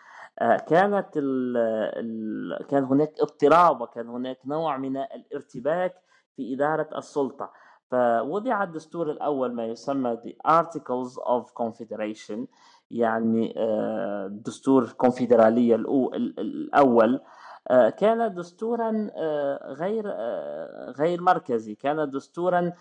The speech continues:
غير فيدرالي حتى، كان دستور كونفدرالي، بمعنى أنه لا يعطي صلاحيات تقريبًا ل-، آه، لنظام، ل-، آه، النظام ال-، ال-، ال-،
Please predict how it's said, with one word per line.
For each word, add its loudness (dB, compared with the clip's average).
غير 2
فيدرالي 2
حتى، -10
كان -10
دستور -8
كونفدرالي، 2
بمعنى -4
أنه -6
لا -2
يعطي -6
صلاحيات -6
تقريبًا -4
ل-، -2
آه، 0
لنظام، -2
ل-، -4
آه، -4
النظام 2
ال-، -8
ال-، -6
ال-، -6